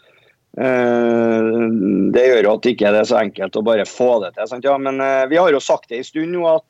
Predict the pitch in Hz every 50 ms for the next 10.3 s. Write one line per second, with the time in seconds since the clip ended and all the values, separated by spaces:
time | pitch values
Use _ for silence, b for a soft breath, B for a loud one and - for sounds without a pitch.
0 | _ - 156 151 151 151 151 151 147 147 160 175 156 143 131 127 143 151 151 _
1 | - - 156 151 151 147 147 147 143 - 180 170 143 113 110 110 120 - 147 165
2 | 151 - 127 123 120 139 143 147 156 156 160 156 151 147 165 165 - - 139 131
3 | 120 107 110 127 143 139 - 156 151 151 151 139 _ _ _ _ _ _ _ -
4 | - - - - - - 135 175 165 160 147 - 160 147 - - 135 127 139 151
5 | 151 151 147 - 165 156 143 131 120 - 139 135 110 98 110 117 139 143 135 -
6 | 143 147 139 123 - - 113 101 123 127 131 131 135 143 143 143 - - - 110
7 | 107 113 127 131 123 110 - 104 95 - 120 127 127 123 113 110 - 127 127 117
8 | 101 95 - - 113 - - 139 135 127 117 113 120 131 139 139 135 127 _ _
9 | _ _ _ _ _ _ _ _ - 135 147 151 151 147 143 143 143 143 143 143
10 | 143 139 139 127 110